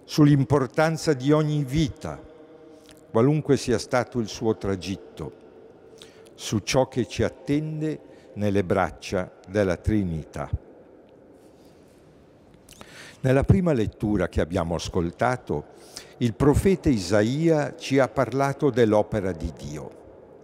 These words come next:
Egli prepara per tutti un banchetto di grasse vivande. È un'immagine che narra la positività, la gioiosità di ciò che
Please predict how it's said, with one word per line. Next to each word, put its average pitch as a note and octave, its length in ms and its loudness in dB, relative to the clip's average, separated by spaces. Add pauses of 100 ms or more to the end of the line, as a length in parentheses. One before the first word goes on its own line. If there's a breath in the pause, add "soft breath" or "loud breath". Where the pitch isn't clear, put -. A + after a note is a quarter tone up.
(400 loud breath)
Egli D#3+ 600 2
prepara B2 960 -2
per G2 340 -4
tutti - 640 -8 (360 loud breath)
un A#2+ 220 -4
banchetto A2+ 1120 -2
di F2+ 180 -6
grasse G2 560 -2
vivande. C2+ 720 -12 (1400 loud breath)
È C#3 140 2
un'immagine D#3 920 -2
che C#3 160 -2
narra C3 440 2
la A2+ 140 2
positività, C3+ 1160 -2
la A#2+ 200 0
gioiosità D#3 1000 2 (720 loud breath)
di G2 200 -8
ciò C3 240 0
che A2 220 -6